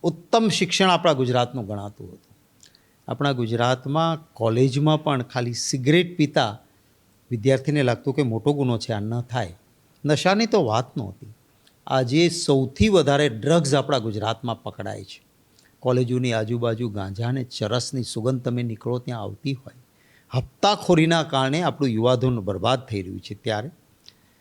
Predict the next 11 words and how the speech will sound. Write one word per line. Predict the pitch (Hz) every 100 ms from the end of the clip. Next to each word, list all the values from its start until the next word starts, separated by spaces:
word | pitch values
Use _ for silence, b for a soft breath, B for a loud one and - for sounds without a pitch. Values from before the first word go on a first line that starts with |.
| b b
કોંગ્રેસ | - 113 117 120 -
પાર્ટીએ | 117 113 139 139 123 110 107 147 _ _ _ _ _ _ -
મહાત્મા | 113 123 - 170
ગાંધીજી, | 143 127 123 139 127 147 147 147 - - -
સરદાર | 113 98 107
વલ્લભભાઈ | 104 113 113 110 123
પટેલની | 123 110 120 117 127 117
આ | 110
જન્મભૂમિ | 98 127 151 120 107 107 101
છે, | -
એમાં | 107 107